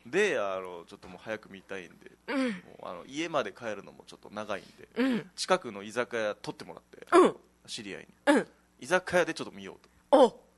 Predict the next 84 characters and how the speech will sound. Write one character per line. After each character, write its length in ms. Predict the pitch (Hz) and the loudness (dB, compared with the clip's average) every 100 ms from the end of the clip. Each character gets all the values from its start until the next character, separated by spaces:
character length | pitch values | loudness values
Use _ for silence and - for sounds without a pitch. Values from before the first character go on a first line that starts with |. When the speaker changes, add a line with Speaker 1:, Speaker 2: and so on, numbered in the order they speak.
| _ _ - | _ _ -4
Speaker 2:
み 100 | 262 | 0
ん 60 | 233 | 2
な 100 | 220 | 2
で 60 | |
飲 120 | 220 | 2
み 80 | 226 233 | 0 -2
な 100 | 233 | -4
が 80 | |
ら。 160 | 208 180 | -4 -4
Speaker 1:
み 80 | - | -4
ん 40 | |
な 100 | 113 | -4
で 100 | 101 | -2
お 100 | 95 | -4
酒 160 | - - | -4 0
飲 100 | 381 | 2
み 40 | |
な 80 | 587 | 4
が 60 | 659 | 4
ら。 120 | 659 | 2
Speaker 2:
お 20 | 427 | -2
ー、 20 | |
も 60 | 359 | -2
う 40 | |
最 200 | 480 480 | -2 -2
高 200 | 466 466 466 | 0 0 4
さ。 220 | 330 - - | 2 0 -4
Speaker 1:
鍋 220 | 113 104 | -4 -4
つ 120 | - | -12
つ 160 | - - | -18 -16
き 80 | |
な 160 | - 87 | -10 -8
が 100 | - | -2
ら、 100 | 302 | 2
Speaker 2:
う 240 | 330 294 190 | 4 2 -2
ん。 120 | - _ - | -8 _ -14
Speaker 1:
え 200 | 101 92 87 | -10 -10 -8
ー、 60 | |
楽 160 | 117 107 | -6 -6
し 120 | 110 | -10
み 120 | 101 | -14
ま 120 | 90 | -14
し 80 | 87 | -16
て 100 | - | -18
で 80 | - | -20
す 100 | - | -6
ね。 60 | 285 | -2
Speaker 2:
う 140 | 302 | 0
ん。 120 | 196 - _ | -2 -8 _
Speaker 1:
で、 220 | 180 185 | 2 4
あ 40 | 135 120 | 4 2
の、 480 | 110 104 98 92 101 | 0 -6 -8 -8 -10
そ 100 | 107 | -12
れ 60 | |
見 180 | 101 113 | -10 -8
終 120 | 110 | -4
わ 60 | 104 | -4
っ 60 | - | -4
て、 140 | 85 | -6
「あ、 200 | 80 76 | -6 -6
面 140 | 87 101 | -10 -14
白 140 | 101 | -12
か 80 | 92 | -14
っ 40 | - | -14
た 80 | - | -18
ね」 120 | 69 - | -16 -12
っ 40 | |
つ 80 | - | -6
っ 20 | |
て。 0 | |
Speaker 2:
う 40 | 294 269 | -6 -6
ん。 120 | 202 - _ | -10 -16 _
Speaker 1:
で、 240 | 160 139 107 | -6 -2 -2
あ 20 | |
の、 160 | 98 95 | -4 -10
エ 60 | |
ス 200 | 104 117 | -10 -8
エ 120 | 117 110 | -8 -8
ヌ 80 | |
エ 80 | 110 | -10
ス 200 | - - 64 - _ _ _ | -10 -14 -18 -20 _ _ _
見 100 | 113 | -12
た 160 | 101 82 | -10 -8
ら、 160 | 85 | -6